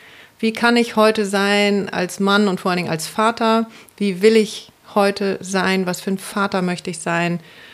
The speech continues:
Ähm, und da haben wir jetzt heute eine Stunde Zeit. Keine Ahnung, ob wir alles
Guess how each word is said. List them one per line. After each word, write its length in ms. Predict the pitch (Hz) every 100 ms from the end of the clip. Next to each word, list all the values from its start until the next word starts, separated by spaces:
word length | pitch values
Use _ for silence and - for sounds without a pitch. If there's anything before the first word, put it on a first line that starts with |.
| - _ -
Ähm, 720 | 170 165 160 160 156 151 165 - _ _ _ _ _ _ _
und 220 | 185 180
da 120 | 180 175
haben 80 |
wir 80 | 185
jetzt 140 | 175 -
heute 400 | 175 170 160 160 - _ _ -
eine 100 | 185
Stunde 420 | - - 180 180 175
Zeit. 480 | - 165 196 220 - -
Keine 240 | 185 170
Ahnung, 280 | 165 175 165
ob 120 | 160
wir 80 | 165
alles 320 | 165 160